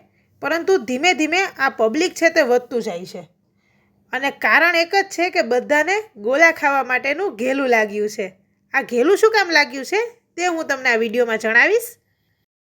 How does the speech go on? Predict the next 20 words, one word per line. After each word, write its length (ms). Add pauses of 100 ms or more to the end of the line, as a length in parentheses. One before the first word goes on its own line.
(680)
તો 60
અમે 360
આવી 240
ગયા 260
છીએ 300
રાજકોટના 640
બજરંગવાડી 760
ચોક 340
ખાતે 400
અને 400
અહીંના 600
બજરંગવાડીના 920
સાહેબના 760
ગોલા 360
છે 360 (380)
તે 160
આખા 500
રાજકોટમાં 760
ફેમસ 440
છે. 260